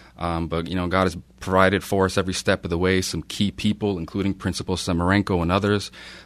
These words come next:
um, called me to kinda be at the top and be that vision caster, uh, to really lead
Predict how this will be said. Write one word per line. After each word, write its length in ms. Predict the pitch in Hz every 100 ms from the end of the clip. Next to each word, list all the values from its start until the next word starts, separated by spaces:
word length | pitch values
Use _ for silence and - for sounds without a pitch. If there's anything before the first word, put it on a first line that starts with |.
| -
um, 380 | 85 82 80 80 - - - - -
called 260 | - 101 98
me 160 | 104
to 200 | 101 90 -
kinda 260 | - 101 80 - 95
be 160 | 107 98
at 80 | 92
the 80 |
top 320 | - 101 98 98
and 100 | 85
be 100 | 92
that 160 | 90
vision 360 | 85 98 98 92
caster, 680 | - 101 92 - 98 95 92 - - -
uh, 140 | - 85
to 140 | -
really 180 | 98 95
lead 400 | 87 95 98 92